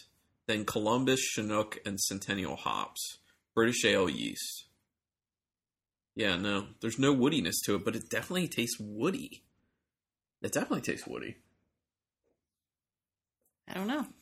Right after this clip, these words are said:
Speaker 1: Sweet finish. So there's almost, like, a very slight grape on the end.
Speaker 2: Definitely.
Speaker 1: Very, very slight grape. And,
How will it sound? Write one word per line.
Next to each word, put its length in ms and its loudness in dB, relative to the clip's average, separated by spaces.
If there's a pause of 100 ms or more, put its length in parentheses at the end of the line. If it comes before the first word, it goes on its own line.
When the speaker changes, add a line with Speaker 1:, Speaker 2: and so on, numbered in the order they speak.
(220)
Speaker 1:
Sweet 380 4
finish. 320 6 (3250)
So 120 4
there's 160 4
almost, 520 2
like, 400 2 (400)
a 120 -2 (140)
very 280 2 (220)
slight 400 0
grape 540 0 (760)
on 140 0
the 160 2
end. 300 0 (320)
Speaker 2:
Definitely. 600 -8 (360)
Speaker 1:
Very, 320 10
very 240 6 (160)
slight 240 2
grape. 320 0 (540)
And, 520 2